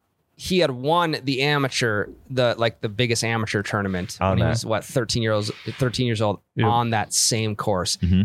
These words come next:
Speaker 1: And to see his mom and his brother and his dad there cheering him on at the final hole. Will Zalatoris misses that last putt, and he's like, "We, I, we just won."
Speaker 2: Mm-hmm.
Speaker 1: His
Speaker 3: Mm-hmm.
Speaker 1: caddy starts breaking down. I'm like, "This is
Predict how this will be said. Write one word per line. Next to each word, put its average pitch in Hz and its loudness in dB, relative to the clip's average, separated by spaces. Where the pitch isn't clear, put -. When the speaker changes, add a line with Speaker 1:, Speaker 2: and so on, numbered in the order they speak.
Speaker 1:
And 127 0
to 131 0
see 147 2
his 123 0
mom 127 2
and 156 0
his 117 -2
brother 123 2
and 117 -4
his 104 -6
dad 113 0
there 95 -2
cheering 160 0
him 143 0
on 113 0
at 117 -2
the 123 -2
final 127 0
hole. 113 2
Will 135 0
Zalatoris 127 0
misses 113 -2
that 107 -2
last 107 -2
putt, 104 0
and 104 -4
he's 107 -4
like, 92 -4
"We, 95 -6
I, 78 -6
we 101 -4
just - -8
won." 85 -6
Speaker 2:
Mm-hmm. 92 4
Speaker 1:
His 110 2
Speaker 3:
Mm-hmm. 117 2
Speaker 1:
caddy 139 2
starts 127 0
breaking 113 -4
down. 110 0
I'm 107 -4
like, 95 -8
"This - -2
is 160 -2